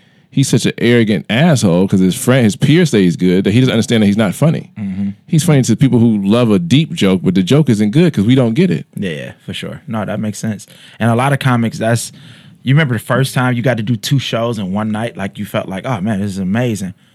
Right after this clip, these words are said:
Speaker 2: This is amazing." I finally just did three shows in one night.
Speaker 1: I pussied out of that. I got scared.
Speaker 2: Why?
Speaker 1: It was my first, it would've been my first time back at the
Speaker 2: Oh,
Speaker 1: quarantine.
Speaker 2: oh, oh.
Speaker 1: And I've been at the Terror Dome.
Speaker 2: Oh, yeah, that's, that's different.
Speaker 1: Yeah, three shows at the, at the Cleveland Improv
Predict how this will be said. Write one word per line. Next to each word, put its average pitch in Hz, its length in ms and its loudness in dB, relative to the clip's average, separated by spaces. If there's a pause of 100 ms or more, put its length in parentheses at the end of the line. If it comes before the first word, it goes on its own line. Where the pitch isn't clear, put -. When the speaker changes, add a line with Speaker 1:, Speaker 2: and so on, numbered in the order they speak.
(200)
Speaker 2:
This 104 120 -4
is 104 40 -6
amazing." 107 400 -4
I 127 120 -4
finally 117 260 -2
just 107 180 -4
did 120 280 -8
three 139 240 0
shows 95 380 -2
in 85 100 -4
one 87 160 -4
night. 82 320 -10 (240)
Speaker 1:
I 82 100 -8
pussied 92 340 0
out 85 160 2
of 80 60 0
that. 78 200 -2
I 90 100 -6
got 80 200 -4
scared. 82 400 -2 (100)
Speaker 2:
Why? 139 280 0 (120)
Speaker 1:
It 98 80 -2
was 92 80 2
my 95 80 4
first, 101 280 2
it - 40 -2
would've 98 140 2
been 95 80 0
my 85 60 0
first 92 240 -2
time 82 180 0
back 82 220 0 (420)
at 87 80 0
the 113 40 2
Speaker 2:
Oh, 131 80 4
Speaker 1:
quarantine. 131 460 4
Speaker 2:
oh, - 20 -
oh. 107 720 -2
Speaker 1:
And 117 160 4
I've 110 80 4
been 107 120 2
at 95 80 2
the 90 60 -2
Terror 113 260 4
Dome. 85 400 0 (480)
Speaker 2:
Oh, 90 380 -8 (240)
yeah, 62 220 -10
that's, 80 260 -12
that's - 260 -14
different. - 480 -16
Speaker 1:
Yeah, 71 160 -4
three 98 180 -2
shows 98 380 2
at 87 100 -2
the, - 320 -12
at - 80 -14
the - 60 -14
Cleveland 101 420 2
Improv 85 580 0